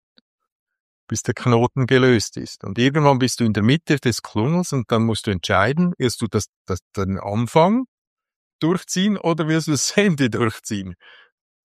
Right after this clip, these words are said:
Und ich nehme meistens das Ende jetzt, weil da muss ich einfach die Schlaufe größer machen, da kann ich den Klungel durchschieben.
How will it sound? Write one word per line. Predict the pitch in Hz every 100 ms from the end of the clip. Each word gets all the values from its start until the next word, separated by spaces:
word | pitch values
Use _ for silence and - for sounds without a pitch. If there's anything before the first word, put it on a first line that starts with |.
| _ _ _
Und | 117 113
ich | 135
nehme | 127 120 120 117 117
meistens | 123 117 127 196 - 196 190 - - _ _ _ _
das | - 123
Ende | 131 143 185 190
jetzt, | 185 165 196 - - - _ _ _ _ _ _
weil | 113 120 127 131 131 - _ _ _ -
da | 123
muss | 127 127
ich |
einfach | 123 120 -
die | 117
Schlaufe | 117 104 127 -
größer | 139 147 139 139
machen, | 139 127 143
da | 120
kann | - 120
ich | 117
den | - 110
Klungel | - 120 120 120
durchschieben. | 110 117 113 - 87 - -